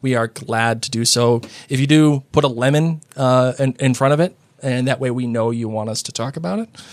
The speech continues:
Because again, this is the finale. It's all for, it's all for us, man. This is us, man. This is us too.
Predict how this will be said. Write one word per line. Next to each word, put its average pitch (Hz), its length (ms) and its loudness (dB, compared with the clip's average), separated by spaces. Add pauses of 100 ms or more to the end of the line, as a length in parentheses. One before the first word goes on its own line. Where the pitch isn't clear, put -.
(280)
Because 196 240 4
again, 226 460 4
this 160 180 0
is 196 140 -4
the 190 80 0
finale. 202 440 0
It's 175 140 2
all 185 180 6
for, 190 400 2
it's 156 140 -2
all 240 160 6
for 330 220 4
us, 294 240 2
man. 175 240 0
This 262 160 4
is 254 100 0
us, - 560 0
man. 135 320 0
This 220 160 0
is 277 180 0
us 220 240 2
too. 156 460 4